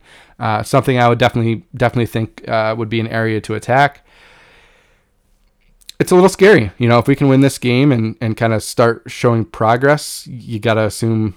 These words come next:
Garrett's gonna be sticking around. You gotta assume Gettleman's gonna be sticking around.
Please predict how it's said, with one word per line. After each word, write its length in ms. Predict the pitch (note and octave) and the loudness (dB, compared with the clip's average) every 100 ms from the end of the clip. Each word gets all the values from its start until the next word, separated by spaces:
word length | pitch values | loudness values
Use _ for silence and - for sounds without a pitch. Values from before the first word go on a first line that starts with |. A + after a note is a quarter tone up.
| _ - | _ -4
Garrett's 340 | A2 A2+ - | -2 -2 -2
gonna 220 | B2+ A#2 | -2 -2
be 140 | G#2 A#2 | -2 -4
sticking 300 | - B2+ A#2+ | -2 0 0
around. 260 | A#2 C3 | 2 2
You 80 | A#2 | 0
gotta 160 | A2 G#2+ | -2 -4
assume 460 | - A2+ G#2+ G#2 - _ _ _ _ A2 | -4 -4 -2 -4 -10 _ _ _ _ -2
Gettleman's 440 | A#2 A2+ B2 A#2+ | 2 4 4 2
gonna 120 | B2+ | 0
be 80 | A#2 | 0
sticking 340 | - C#3+ B2+ | -2 0 2
around. 340 | B2 B2+ C3 | 2 4 2